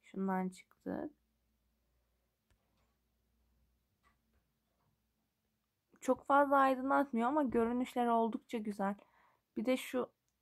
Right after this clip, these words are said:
şeyi göstermek için ben bir de şeye tıklayayım.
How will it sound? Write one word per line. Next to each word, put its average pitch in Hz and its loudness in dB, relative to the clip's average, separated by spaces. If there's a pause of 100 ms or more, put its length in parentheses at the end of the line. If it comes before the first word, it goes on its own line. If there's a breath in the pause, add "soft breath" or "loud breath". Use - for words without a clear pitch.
(340)
şeyi 233 -6
göstermek 233 -2
için - -10 (1600)
ben 226 4
bir 233 -2
de 240 4
şeye 226 -2
tıklayayım. 202 -2